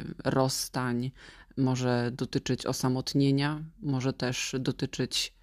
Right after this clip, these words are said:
śmierci kogoś bliskiego i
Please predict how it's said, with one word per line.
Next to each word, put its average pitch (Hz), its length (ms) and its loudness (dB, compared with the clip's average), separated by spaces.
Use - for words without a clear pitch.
śmierci 131 840 0
kogoś 131 320 2
bliskiego 127 800 0
i 151 300 6